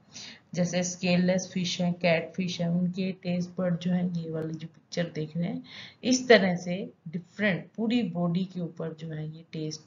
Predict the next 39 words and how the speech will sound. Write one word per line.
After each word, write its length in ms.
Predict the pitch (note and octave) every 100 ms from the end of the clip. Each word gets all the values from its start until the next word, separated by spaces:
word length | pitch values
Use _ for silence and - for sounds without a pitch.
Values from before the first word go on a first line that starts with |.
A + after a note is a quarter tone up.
| _ D3+
बड 160 | D3+
जो 160 | - D#3
है 80 | D#3
वो 160 | F3+
present 560 | F3+ D#3+ D3 - - -
होते 240 | E3 - D#3+
हैं। 220 | - - - - - - - -
Carb 460 | G3 F#3 G#3 - -
के 100 | A3+
अंदर 280 | G#3+ A3
जो 160 | G#3 G#3+
है 200 | G3+ G#3
taste 380 | G3+ G3 F#3 -
बड 200 | G3 G3+
जो 160 | F3 F#3+
है 260 | F3+ F3+ E3
head 320 | F3+ F3 F#3
region 360 | G3 E3 F#3+
के 120 | F3+ F#3+
ऊपर 380 | F3+ - F3+ F3+
जो 80 | F3
है 160 | F3
scattered 580 | F3 - E3+ E3+ F#3 F3
होते 320 | F3 E3+ F3
हैं 300 | F3 F#3 F3+ - - - - -
और 200 | E3 E3
कुछ 320 | A3 - G#3
में 120 | G#3
ये 180 | G3 F#3+
barbels 600 | D#3+ D#3+ E3 F#3+ F#3+ G3
आपको 320 | F3+ - F#3+
दिख 300 | E3+ E3+ E3+
रहे 120 | E3+
हैं, 120 | F3
इनके 440 | E3+ F#3+ F3 F#3+ F3+
barbels 580 | E3 D#3 D3+ F3 F3 -
के 140 | E3+
ऊपर 280 | D#3 - E3+
भी 420 | - F3+ F3 A3